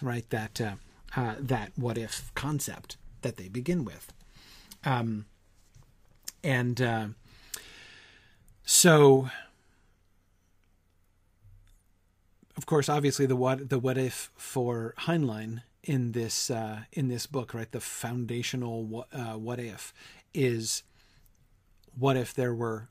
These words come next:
a colony on the moon, right? Um, and a, you know, over the course of generations, a new society were beginning to, and it, you know,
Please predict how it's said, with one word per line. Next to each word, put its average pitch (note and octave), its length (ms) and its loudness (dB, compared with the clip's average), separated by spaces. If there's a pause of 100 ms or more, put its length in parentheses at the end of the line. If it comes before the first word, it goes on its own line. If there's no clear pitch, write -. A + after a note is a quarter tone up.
a C#3 60 -8
colony A2+ 400 -4
on G#2 140 -10
the G2+ 40 -10
moon, G2+ 200 -14 (320)
right? A#2 220 -8 (300)
Um, A#2 300 -6
and B2 260 -2 (100)
a, A#2+ 340 0 (320)
you C3+ 100 -2
know, G#2 240 -8 (260)
over C#3 200 0
the C3 80 -2
course C3 320 -4
of C3 80 -6
generations, C3 840 -2 (400)
a D3 60 -4
new C3+ 160 2
society A#2+ 600 -2
were A2+ 180 -2
beginning A#2 320 -4
to, D3+ 80 -10
and E3+ 120 4
it, D#3 120 0
you D#3+ 100 0
know, A2 200 -4